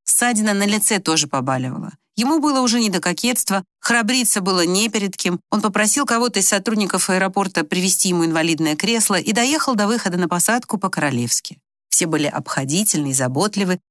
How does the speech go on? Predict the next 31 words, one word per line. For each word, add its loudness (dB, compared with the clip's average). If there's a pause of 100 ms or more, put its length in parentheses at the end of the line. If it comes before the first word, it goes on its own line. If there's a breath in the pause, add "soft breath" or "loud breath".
(160)
Можно 2
было, 2
наконец, 2
расслабиться 0
и -2
перевести 0
дух. -6 (600)
Как 0
вдруг 0
его 0 (140)
буквально 2
пронзило, 0
будто -2
кто-то -2
выпустил 0
в 0
затылок 0 (280)
мощный 2
электрический 0
заряд. 0 (520)
"Николай! 0 (340)
Он 2
же 2
до 2
сих 0
пор 0
так 0
и 2
не 0
предупредил 0
его!" -6